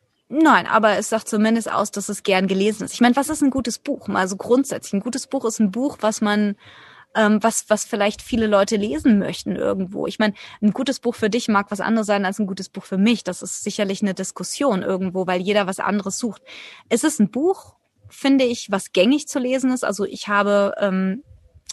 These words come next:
Verblendung jetzt zum zweiten Mal gelesen. Ich habe es ja vorher schon gelesen. Ich habe es jetzt für den Podcast nochmal gelesen. Ähm, ich fand es gut zu lesen. Also ich habe das gerne gelesen. Ich habe mir auch die anderen zwei Bücher noch gekauft und werde die auch noch lesen,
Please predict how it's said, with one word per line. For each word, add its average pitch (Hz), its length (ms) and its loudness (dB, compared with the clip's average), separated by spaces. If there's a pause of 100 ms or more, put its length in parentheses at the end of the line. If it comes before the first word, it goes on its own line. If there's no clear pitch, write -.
(120)
Verblendung 208 420 2
jetzt 190 240 -2
zum 190 80 -10
zweiten 196 280 0
Mal 208 140 4
gelesen. 202 300 0
Ich 202 80 -4
habe 185 60 -6
es - 60 -12
ja 190 60 -8
vorher 202 180 -2
schon 226 180 -4
gelesen. 220 260 0
Ich 208 80 -4
habe 196 80 -10
es - 40 -16
jetzt - 180 -8
für 196 100 -6
den 190 160 -6
Podcast - 400 -6
nochmal 208 220 2
gelesen. 196 320 -2 (580)
Ähm, 202 300 2 (180)
ich - 160 -2
fand 349 200 2
es - 120 -8
gut 285 180 -6
zu - 80 -2
lesen. 208 340 2
Also 196 200 -2
ich - 120 -6
habe 202 140 -4
das - 260 -6
gerne 233 320 4
gelesen. 233 380 0
Ich - 140 -6
habe 208 140 -10
mir 196 120 2
auch 180 60 -4
die - 100 -6
anderen 226 420 0
zwei 208 260 0
Bücher 214 240 -4
noch 190 140 -6
gekauft 208 440 -2
und 208 100 0
werde 190 120 -2
die 214 100 -6
auch 208 100 -4
noch 233 140 0
lesen, 226 360 0